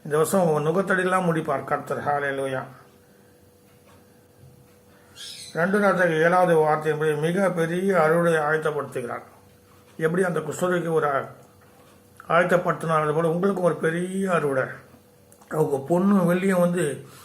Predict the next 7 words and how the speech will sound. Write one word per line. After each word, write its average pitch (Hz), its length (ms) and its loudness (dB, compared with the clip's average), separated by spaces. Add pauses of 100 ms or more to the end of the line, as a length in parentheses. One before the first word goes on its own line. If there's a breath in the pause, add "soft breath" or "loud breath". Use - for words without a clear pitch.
(300 loud breath)
அள்ள 160 280 0
முடியாம 190 320 2
அள்ளின்னு 175 320 2
வந்தாங்க, 139 540 -4 (180)
ஆனா 147 260 2
அவங்க 143 280 -4
எடுத்துக்கல. 147 560 -2